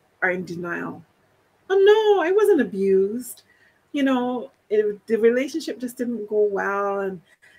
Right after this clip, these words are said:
this and that." And I go, "Well, tell me some of the situations that you were in, you know, that brought you to this point." "Oh, you know, my manager cussed me out. My manager did this.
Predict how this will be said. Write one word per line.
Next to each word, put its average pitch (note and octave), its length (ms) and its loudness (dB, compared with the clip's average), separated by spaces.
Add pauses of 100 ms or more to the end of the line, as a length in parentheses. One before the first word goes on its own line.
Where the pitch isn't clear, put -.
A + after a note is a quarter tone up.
(140)
this G#3+ 240 -4
and G3 120 -4
that." - 160 -4
And G3 80 -4
I G#3 60 -2
go, G#3+ 160 -2
"Well, B3 160 -6
tell F#4+ 260 -8
me G#4 120 0
some D#4+ 220 -6
of C4 60 -6
the C4 80 -6
situations B3+ 920 -8
that - 220 -10
you G3+ 120 -6
were F3+ 120 -4
in, - 220 -14 (560)
you G#3 140 0
know, F#3+ 140 -2
that F3 240 -8
brought F#3 280 -4
you F#3+ 80 -10
to - 140 -12
this E3+ 320 -12
point." - 200 -20 (800)
"Oh, G#3+ 240 -4
you G#3+ 160 -6
know, G3 120 -8
my G3 120 -8
manager F#3+ 400 -8
cussed - 400 -14
me F3+ 180 -10
out. F#3 500 -4 (720)
My F#3 140 -6
manager F#3 420 -4
did F#3 260 -6
this. F#3+ 520 -2